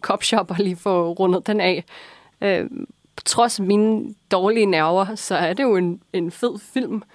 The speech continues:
Men, øh, men den er hård, synes jeg, at se lige nu i, i lyset af Rust.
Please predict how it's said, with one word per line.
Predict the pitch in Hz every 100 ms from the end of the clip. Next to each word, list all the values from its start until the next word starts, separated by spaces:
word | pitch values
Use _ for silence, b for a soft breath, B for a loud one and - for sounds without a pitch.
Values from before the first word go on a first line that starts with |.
| b b b b _ -
Men, | 196 190
øh, | 165 165 143 120 - - -
men | 196 180
den | 165 110
er | 196 202
hård, | 170 - 233 - -
synes | - 156 -
jeg, | 147 156 - _ _ _ -
at | 127
se | 180 113
lige | 160 190
nu | 185 151 -
i, | 170 160 151 -
i | 175
lyset | 156 - -
af | 156 147 147
Rust. | - -